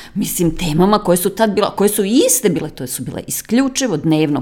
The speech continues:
političke teme, ko je kome šta uradio, namestio i tako, što ja stvarno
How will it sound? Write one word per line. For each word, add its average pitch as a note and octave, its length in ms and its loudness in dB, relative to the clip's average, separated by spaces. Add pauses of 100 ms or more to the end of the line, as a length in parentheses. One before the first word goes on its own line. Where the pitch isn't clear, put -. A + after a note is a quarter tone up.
političke - 520 -2
teme, - 340 -6
ko A3+ 260 4
je G3 140 2
kome D#3 320 4
šta C3+ 320 0
uradio, D3 640 4
namestio C3 560 -2
i - 40 -10
tako, - 260 -4 (260)
što - 220 -6
ja D#3 160 0
stvarno D3 720 4